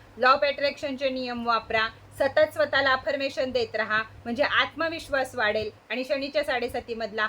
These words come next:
हा महत्त्वाचा आठवडा तुमचा व्यवस्थितरित्या पार, पार पडेल. इथं गरज आहे तुम्हाला स्वतःची मानसिकता जपायची,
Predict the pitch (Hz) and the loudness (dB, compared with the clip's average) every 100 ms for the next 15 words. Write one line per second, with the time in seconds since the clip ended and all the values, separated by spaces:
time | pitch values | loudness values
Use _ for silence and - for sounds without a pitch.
0 | - 226 226 277 311 302 294 294 262 247 | 0 0 0 0 0 2 0 2 0 0
1 | 247 196 180 - - 240 220 254 233 226 | -2 -2 -2 -6 -12 -6 0 2 2 0
2 | 240 269 254 220 - 196 202 - - 240 | -4 -8 -10 -10 -4 -4 -4 -12 -2 4
3 | 202 175 - - 269 262 196 170 147 214 | 4 2 -2 4 4 4 -2 -4 -6 -6
4 | 254 277 285 285 302 302 285 254 285 269 | -2 0 4 4 4 2 -2 -2 -4 -2
5 | 214 220 247 240 226 240 247 233 233 302 | -2 -2 -4 -2 -2 -4 -4 -2 0 -2
6 | 311 320 302 302 247 214 196 196 - 214 | -4 -2 2 2 2 2 -2 -4 -10 -14